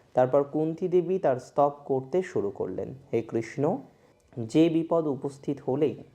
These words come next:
তোমার দর্শন লাভের জন্য মন প্রাণ ব্যাকুল হয়ে ওঠে, তোমাকে কাছে পাওয়ার জন্য হৃদয় এত চঞ্চল হয়, সেই বিপদ যেন আমার জন্মে জন্মে হয়ে থাকে। যে বিপদে ভগবত দর্শন লাভ হয়, সেই বিপদ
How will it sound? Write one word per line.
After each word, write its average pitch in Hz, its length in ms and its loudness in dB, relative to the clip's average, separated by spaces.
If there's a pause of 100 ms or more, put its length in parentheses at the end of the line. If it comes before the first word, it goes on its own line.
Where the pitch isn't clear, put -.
(100)
তোমার 123 280 2
দর্শন 117 400 0
লাভের 147 340 0
জন্য 147 320 -2
মন 139 320 0
প্রাণ 135 380 0 (400)
ব্যাকুল 107 400 0
হয়ে 170 220 2
ওঠে, 156 400 -2 (380)
তোমাকে 175 360 4
কাছে 156 440 2
পাওয়ার 190 340 4
জন্য 180 300 -2
হৃদয় 156 440 2
এত 156 160 -2
চঞ্চল 147 600 -2
হয়, 123 300 -2 (400)
সেই 165 260 2
বিপদ 156 460 2
যেন 170 200 0
আমার 147 260 2 (100)
জন্মে 135 480 0
জন্মে 107 360 -4
হয়ে 101 200 -4
থাকে। - 300 -10 (460)
যে 113 180 0
বিপদে 120 540 2 (360)
ভগবত 139 600 2
দর্শন 110 400 -4
লাভ 101 300 -6
হয়, 131 220 0 (460)
সেই 135 220 2
বিপদ 135 380 2